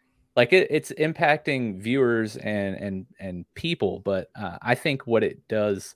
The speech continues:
what this show does for Christian media as a whole, like, this is the first good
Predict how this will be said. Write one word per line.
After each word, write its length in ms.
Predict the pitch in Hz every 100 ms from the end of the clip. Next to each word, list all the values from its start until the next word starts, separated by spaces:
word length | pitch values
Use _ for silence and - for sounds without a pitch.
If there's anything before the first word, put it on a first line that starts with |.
| _
what 120 | 101
this 140 | - 120
show 240 | - 123
does 380 | 107 101 98 92
for 560 | - 107 98 92 90 - _ _ _ _ _ _
Christian 560 | - 139 135 - 123 92
media 420 | 95 104 131 123
as 200 | 117 123
a 80 | 120
whole, 440 | - 120 139 147 -
like, 140 | 101
this 180 | 139 135
is 140 | 156
the 100 | -
first 600 | 104 - 110 117 117 - _ _ _ _ _ _ _ _ - 101
good 460 | - 113 120 123 127